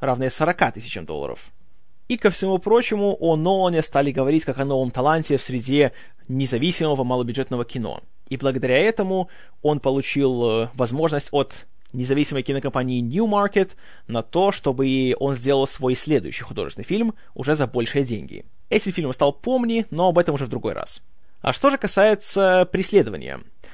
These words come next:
Вот тут, знаете, сразу скажу, такое у меня впечатление возникло, что это не столько полноценный, вот, полнометражный художественный фильм, сколько такая большая проба пера,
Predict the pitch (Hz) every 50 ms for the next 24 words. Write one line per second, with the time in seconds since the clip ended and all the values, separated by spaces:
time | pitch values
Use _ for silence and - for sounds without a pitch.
0 | - - - - - - - - - - - 160 220 226 - - - - - 320
1 | 349 339 - - - 220 214 208 196 - 196 - 226 233 220 208 - - 208 202
2 | - 196 - - 220 220 208 208 202 196 196 190 190 185 185 185 190 196 190 190
3 | 185 185 185 - 196 208 220 226 262 262 254 214 165 156 151 151 - 156 151 -
4 | - 196 202 202 - 202 208 220 - - 247 226 - 190 - - 180 180 196 208
5 | 202 - - 220 214 185 160 139 127 127 127 127 - - 147 143 151 151 160 160
6 | 165 156 135 139 - 160 147 147 143 - - - 247 254 - - 175 160 170 165
7 | 170 - - 180 180 175 175 170 165 160 156 143 - - - - - - - 139
8 | 143 151 - - 220 214 185 - - - 175 185 165 170 - - 156 156 139 117
9 | 80 65 64